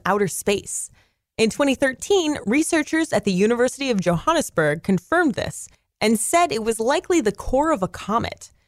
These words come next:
the first one we've ever found. The stone didn't have the ingredients of any known comet, though, so for a paper published in December twenty seventeen, that team took a second crack at analyzing the stone. This time, they used sophisticated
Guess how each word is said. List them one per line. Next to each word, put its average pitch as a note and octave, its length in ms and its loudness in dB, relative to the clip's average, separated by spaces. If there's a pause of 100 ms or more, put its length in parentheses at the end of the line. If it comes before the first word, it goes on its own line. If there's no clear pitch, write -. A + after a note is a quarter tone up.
(140)
the G#3 100 2
first - 460 -2
one G3+ 240 0
we've B3+ 240 -4
ever G3 240 2
found. C4+ 480 -2 (480)
The C4 80 0
stone G#4 340 2
didn't D4+ 220 0
have A#3+ 220 0
the G#3 100 0
ingredients F#3 500 2
of F3+ 160 0
any B3+ 280 4
known A3 480 4
comet, - 460 -4
though, - 280 -4 (300)
so A#3 160 2
for C4 140 2
a A#3+ 40 4
paper E4+ 340 0
published F#3+ 440 -2
in F3+ 80 2
December G3+ 380 0
twenty G#3+ 260 0
seventeen, G3 640 -2 (280)
that B3 300 0
team E3+ 300 -2
took G3+ 180 -2
a F#3+ 60 0
second - 340 -2
crack D3+ 320 -2
at D#3+ 140 -2
analyzing E3 540 0
the D3+ 60 -6
stone. - 360 -4 (340)
This D#4+ 260 0
time, E3 320 0
they F#3 100 4
used A3+ 280 -4
sophisticated E4 760 0